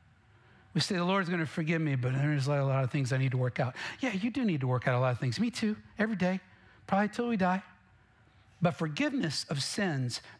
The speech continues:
past, present, and future, is instant. This dude's a murderer. He's a separator of families. Calls kids to be orphans. He's a bad person. What should happen to him?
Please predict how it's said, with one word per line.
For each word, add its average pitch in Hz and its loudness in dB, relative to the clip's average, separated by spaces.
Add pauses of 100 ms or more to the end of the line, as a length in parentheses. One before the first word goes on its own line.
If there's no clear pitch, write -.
past, 202 2 (260)
present, 196 0 (240)
and 170 0
future, 190 -2 (160)
is 139 0 (100)
instant. - -4 (920)
This 135 -8
dude's 226 0
a 226 2
murderer. 226 2 (880)
He's 175 0
a 165 2
separator 226 -2
of 202 -2
families. 220 0 (580)
Calls 214 2
kids 220 -2
to 233 -2
be 202 0
orphans. 196 0
He's 185 2
a 185 2
bad 196 2 (280)
person. 208 -2 (160)
What 190 0
should 233 -2
happen 214 2
to 165 0
him? 135 0